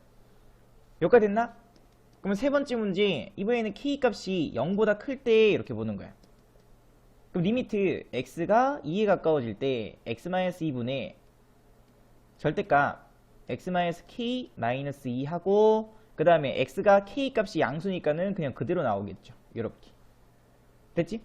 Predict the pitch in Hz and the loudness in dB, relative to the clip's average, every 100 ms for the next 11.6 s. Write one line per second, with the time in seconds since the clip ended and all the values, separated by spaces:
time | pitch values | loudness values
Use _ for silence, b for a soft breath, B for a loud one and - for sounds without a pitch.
0 | - - 240 254 208 185 254 233 180 220 | -16 -8 0 4 6 6 4 2 4 2
1 | - - - 240 220 156 139 151 160 123 | 2 0 2 4 4 4 2 2 2 -2
2 | - - _ _ - 135 190 247 240 208 | -6 -18 _ _ -12 -6 -2 -2 -2 -2
3 | 196 185 175 156 - 120 143 208 196 - | -2 -2 -2 -4 0 0 0 -2 -8 -12
4 | 254 240 185 190 214 - - 120 127 - | -8 -6 -2 -4 -4 -12 -6 -2 -4 -6
5 | - - _ _ b b b 175 196 - | -20 -20 _ _ b b b -2 -2 -2
6 | 294 285 240 - - 277 - 120 151 196 | -2 0 0 -2 -2 -2 -2 -4 -2 -2
7 | 208 170 151 - 226 147 120 123 107 95 | -2 -2 -2 -2 -2 -2 -2 -2 -4 -6
8 | - - _ - - 247 277 277 156 113 | -8 -14 _ -20 -10 -6 -6 -4 -2 -4
9 | - - - - _ _ - - 254 262 | -6 -14 -16 -18 _ _ -20 -6 -2 0
10 | 240 220 254 247 214 233 240 226 202 196 | 0 2 2 2 -4 -4 -2 -4 2 2
11 | 190 233 247 247 254 | 4 0 -2 -2 -4